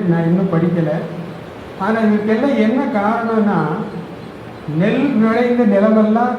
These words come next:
இப்போ கல் விளைந்து கொண்டிருக்கிறது. அதுதான் காரணம்.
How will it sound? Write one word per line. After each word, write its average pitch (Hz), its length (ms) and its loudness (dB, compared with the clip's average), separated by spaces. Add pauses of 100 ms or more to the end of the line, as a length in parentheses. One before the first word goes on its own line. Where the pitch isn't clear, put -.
(100)
இப்போ 202 560 0
கல் 233 280 0
விளைந்து 214 360 2
கொண்டிருக்கிறது. 180 880 -4 (180)
அதுதான் 208 460 2
காரணம். 185 560 0